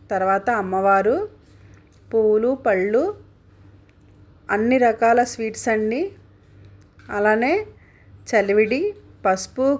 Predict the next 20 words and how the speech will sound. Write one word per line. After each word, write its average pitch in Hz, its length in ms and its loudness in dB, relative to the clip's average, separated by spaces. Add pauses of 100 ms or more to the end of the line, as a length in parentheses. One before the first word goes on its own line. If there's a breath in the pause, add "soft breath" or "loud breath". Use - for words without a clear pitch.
కుంకుమ, 226 540 -4
సున్నిపిండి, 214 880 -2 (680 soft breath)
పసుపు 190 300 -2
కొమ్ములు, 233 560 0
గాజులు, 233 920 0 (880 soft breath)
కాటుక, 226 720 2 (140)
అద్దం, 202 560 -2 (760)
అన్ని 220 300 -2
రకాల 240 440 2 (560)
వస్తువులతో 233 540 -4
కలపండి. 220 760 -2 (420 loud breath)
కరివేపాకు, 220 960 2 (280 loud breath)
అంటే 208 200 -2
ముఖ్యంగా 247 640 -2
ఉండవలసింది, 233 840 0
పుట్టింటి 233 540 -6
నుంచి 233 280 -6
తెచ్చుకోవాల్సింది 226 1080 0
కరివేపాకు 214 640 0
కదండి. 220 540 0